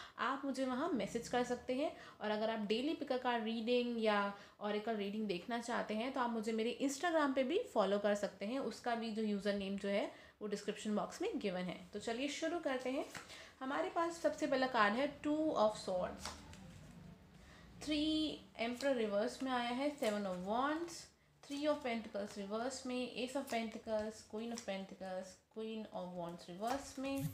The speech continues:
King of Cups का कार्ड है यहाँ पे। साथ ही साथ हमारे पास है Devil रिवर्स में आया है, Eight of Cups,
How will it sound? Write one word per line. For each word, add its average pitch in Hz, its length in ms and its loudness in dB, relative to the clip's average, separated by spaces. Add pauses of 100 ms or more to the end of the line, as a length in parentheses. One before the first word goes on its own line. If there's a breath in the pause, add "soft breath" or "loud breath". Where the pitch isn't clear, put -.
(640)
King 302 260 0
of 320 140 -2
Cups 269 200 0
का 277 100 -2
कार्ड 247 260 4
है 254 120 2
यहाँ 240 240 2
पे। 240 180 2
साथ 190 380 -2
ही 208 60 -4
साथ 202 260 -2
हमारे 185 340 -2
पास 185 300 -2
है 185 200 -4
Devil 202 280 -2
रिवर्स 226 400 0
में 220 100 0
आया 208 160 0
है, 233 260 -2 (840 soft breath)
Eight 247 360 -4
of 254 220 -6
Cups, 240 340 -2